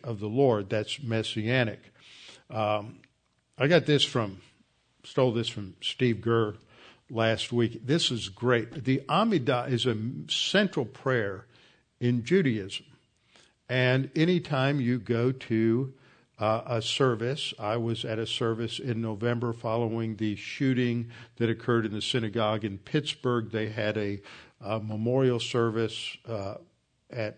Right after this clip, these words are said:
at Beth Yeshurun. It was just, um, packed. Uh, probably fifteen hundred people in that auditorium. By the way, if you don't know it,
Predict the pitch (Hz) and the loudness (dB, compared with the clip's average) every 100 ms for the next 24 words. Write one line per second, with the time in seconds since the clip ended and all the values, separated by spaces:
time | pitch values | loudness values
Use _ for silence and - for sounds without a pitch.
0 | - 117 107 117 113 - 107 - - 131 | -8 -8 -4 -4 -4 -4 -10 -4 2 2
1 | 123 120 117 117 107 - 120 113 120 101 | 2 -2 -4 -8 -10 -8 -8 -8 -10 -10
2 | - 107 - - _ _ 104 113 117 - | -8 -8 -10 -14 _ _ -8 -8 -10 -16
3 | - 147 123 92 - - - - - - | -8 -4 -4 -4 -14 -20 -20 -20 -20 -20
4 | _ - 107 101 - 151 - 139 117 117 | _ -6 -4 -4 -8 -10 -2 0 0 0
5 | 139 135 131 113 117 104 - 151 127 110 | -2 0 -2 0 -2 -4 0 0 2 0
6 | 107 101 101 - 110 98 101 120 104 117 | 0 0 -4 -4 -4 -4 -2 -2 0 0
7 | 117 120 127 123 127 | 0 -2 -2 0 -2